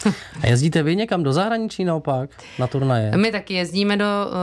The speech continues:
Speaker 1: eh, na turnaje. Teď, jak byla covidová pauza, tak, eh, teď ty turnaje se znova teprve začínají rozbíhat, ale, eh, průměrně jsme jezdili třeba na tři, čtyři turnaje za rok, většinou teda po těch, eh, evropských zemích,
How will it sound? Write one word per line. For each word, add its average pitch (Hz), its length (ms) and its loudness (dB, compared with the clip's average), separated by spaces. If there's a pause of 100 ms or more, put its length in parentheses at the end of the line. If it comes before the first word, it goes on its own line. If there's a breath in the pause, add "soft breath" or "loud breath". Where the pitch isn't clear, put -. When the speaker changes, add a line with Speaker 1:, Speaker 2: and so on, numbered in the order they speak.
(240)
Speaker 1:
eh, 180 40 0
na 180 380 0
turnaje. 185 460 -2
Teď, 190 260 -6
jak 175 160 -2
byla 180 240 0
covidová 180 460 -2
pauza, 180 420 -2
tak, - 340 -8
eh, 156 380 0
teď 165 200 -6
ty 190 140 -2
turnaje 180 360 0
se 175 200 -4
znova 175 320 0
teprve 180 380 -2
začínají 185 460 0
rozbíhat, 160 760 0 (400 loud breath)
ale, 165 400 0
eh, - 40 -14 (220)
průměrně 175 540 0
jsme 180 160 -2
jezdili 165 300 0
třeba 170 220 0
na 160 100 0
tři, 180 180 -4
čtyři 170 320 0
turnaje 165 420 0
za 151 140 0
rok, 156 420 -2 (100)
většinou 156 360 -2
teda 156 240 0
po 156 140 -16
těch, 160 420 -4
eh, 135 360 0 (420 loud breath)
evropských 160 720 -2
zemích, 165 600 0